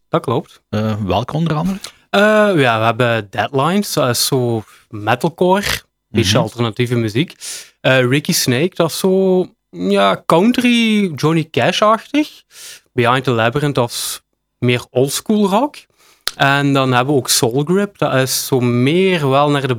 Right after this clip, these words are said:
Speaker 1: black metal kant.
Speaker 2: Mhm.
Speaker 1: En dan hebben we nog een lokaal bandje van Tongeren, Z D N R. Dat is ook zo, ja, meer experimentele black metal.
Speaker 2: Dus, ehm, het, het publiek dat, eh,
Speaker 1: Mhm.
Speaker 2: jullie willen aanspreken, ehm,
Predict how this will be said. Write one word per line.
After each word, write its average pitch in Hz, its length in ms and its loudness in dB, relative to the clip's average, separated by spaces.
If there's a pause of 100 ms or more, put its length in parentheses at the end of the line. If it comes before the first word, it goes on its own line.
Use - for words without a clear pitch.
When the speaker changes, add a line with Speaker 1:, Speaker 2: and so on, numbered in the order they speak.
(120)
Speaker 1:
black 123 340 0
metal 113 420 -2
kant. 226 460 0 (140)
Speaker 2:
Mhm. 117 380 -2
Speaker 1:
En 123 240 0
dan 123 160 2
hebben 139 240 0
we 147 60 0
nog - 100 -12
een 127 340 0
lokaal 127 340 0
bandje 135 320 -2
van 113 220 -4
Tongeren, 139 480 -2
Z - 80 -10 (240)
D - 40 -8
N 104 280 -2 (140)
R. - 240 -6
Dat 120 140 -2
is - 80 -12
ook 156 200 -6
zo, 156 500 0 (640)
ja, 202 360 2
meer 185 240 2
experimentele 127 800 -2
black 104 280 -2
metal. 98 340 -18 (420)
Speaker 2:
Dus, - 360 -2
ehm, 120 200 2 (380)
het, 135 220 -2
het - 420 -6
publiek 135 320 -2
dat, - 340 -2
eh, 143 60 -2
Speaker 1:
Mhm. 131 400 0
Speaker 2:
jullie 120 360 -2
willen 120 200 -2
aanspreken, 113 880 -2
ehm, 104 240 -4